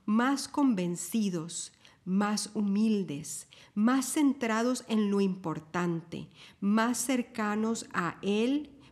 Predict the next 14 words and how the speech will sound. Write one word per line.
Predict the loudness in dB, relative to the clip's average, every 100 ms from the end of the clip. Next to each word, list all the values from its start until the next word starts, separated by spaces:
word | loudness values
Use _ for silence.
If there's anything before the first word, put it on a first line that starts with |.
| -4
pues | 0 0 0
Él | -2
siempre | -2 -4 0 2 2 0 -4 -6 -4
está | -4 -4 -4 -4 -4 -8 -14
cercano | -6 -4 -4 -4 -4 -2 0 -2 -6 -8
a | -2 -2
nosotros. | -2 -4 -8 -8 -10 -10 -12 -14 _ _ -20 -20 -2
Que | -2 0 0
este | 0 0 -2 -4 -2
año | 0 0 0 -4 -8 -18 -6
podamos | -4 -2 -2 -2 -4
servir | -4 -6 -4 -2 -2
a | -2 -2
otros | -4 -4 -8 -10 -10 -14